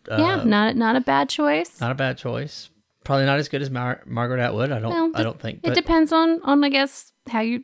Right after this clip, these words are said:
Speaker 2: what you're judging on. They're both good writers.
Speaker 1: Yeah, and the Nobel does, you know, unexplainable things. You know, they're, they're judging a
Speaker 2: It's, it's
Speaker 1: much
Speaker 2: awards,
Speaker 1: wider
Speaker 2: it's awards shows. You know, that's the way it is.
Speaker 1: Yeah. <laughs> So,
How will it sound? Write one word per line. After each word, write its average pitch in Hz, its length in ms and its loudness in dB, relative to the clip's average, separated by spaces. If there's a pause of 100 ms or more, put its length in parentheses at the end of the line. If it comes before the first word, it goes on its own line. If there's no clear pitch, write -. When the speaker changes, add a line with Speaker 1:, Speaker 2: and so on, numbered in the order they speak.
(120)
Speaker 2:
what 226 280 -4
you're 240 80 -4
judging 220 320 2
on. 220 140 4
They're 240 160 4
both 226 240 2
good 262 120 2
writers. 220 480 2
Speaker 1:
Yeah, 127 240 2
and 196 160 2
the 202 40 4
Nobel 160 340 4
does, 117 340 -4 (1200)
you 120 200 -2
know, 101 220 -4 (360)
unexplainable 104 600 -4
things. 90 400 -10
You 117 80 -2
know, 107 60 0
they're, 110 200 0
they're 110 140 0
judging 107 360 -2
a 101 80 -4
Speaker 2:
It's, 240 140 -2
it's - 100 -6
Speaker 1:
much 240 100 2
Speaker 2:
awards, 233 260 4
Speaker 1:
wider 214 440 2
Speaker 2:
it's - 80 -8
awards 262 440 2
shows. 180 460 2
You 247 120 -2
know, 214 140 6
that's 208 160 0
the 247 60 -4
way 226 160 4
it 214 80 2
is. 180 320 0
Speaker 1:
Yeah. 107 260 -6
<laughs> - 40 -4 (920)
So, 185 320 4